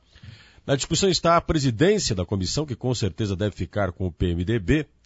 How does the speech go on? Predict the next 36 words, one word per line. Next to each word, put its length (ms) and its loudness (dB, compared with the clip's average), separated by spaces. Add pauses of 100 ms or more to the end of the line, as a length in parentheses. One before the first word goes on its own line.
Raimundo 420 -2
Lira, 320 2 (520)
e 100 -4
quem 240 -2
será 320 0
o 60 0
relator? 540 0 (680)
O 80 -8
P 160 0
S 240 0
D 100 2
B 360 -2
quer 340 0
Antônia 480 -2
Anastasia, 840 -4 (120)
de 140 -8
Minas 240 -2
Gerais, 800 -2
o 60 -12
que 100 -14
seria 180 0
uma 140 -2
tendência 600 -4
clara 580 4 (460)
a 80 -4
votar 280 0
favorável 580 0
ao 40 0
processo 500 -4
de 120 -6
impeachment. 560 -8 (720)
Os 300 -4
petistas 720 -4
no 80 -6
Senado 540 -2
reclamam 720 2